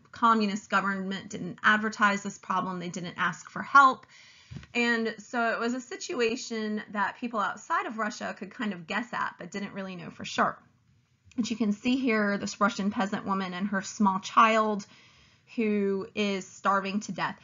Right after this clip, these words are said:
Estimates, really good estimates, conclude that somewhere between three and four million people died in the nineteen thirties from starvation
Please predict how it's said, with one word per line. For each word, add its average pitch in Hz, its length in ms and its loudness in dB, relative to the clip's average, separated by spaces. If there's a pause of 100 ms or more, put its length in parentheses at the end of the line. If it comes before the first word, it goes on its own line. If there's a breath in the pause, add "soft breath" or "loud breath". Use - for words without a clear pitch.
(340 loud breath)
Estimates, 254 720 0
really 254 240 0
good 220 180 0
estimates, 202 800 -4 (640)
conclude 214 520 0
that 202 220 0
somewhere 302 320 0
between 220 420 -2
three 226 300 -2
and 233 120 2
four 202 200 -2
million 190 360 -4
people 180 540 -6 (180)
died 180 520 6
in 190 140 -4
the 190 60 -4
nineteen 180 460 -6
thirties 180 400 -6
from 190 220 -6
starvation 180 720 -8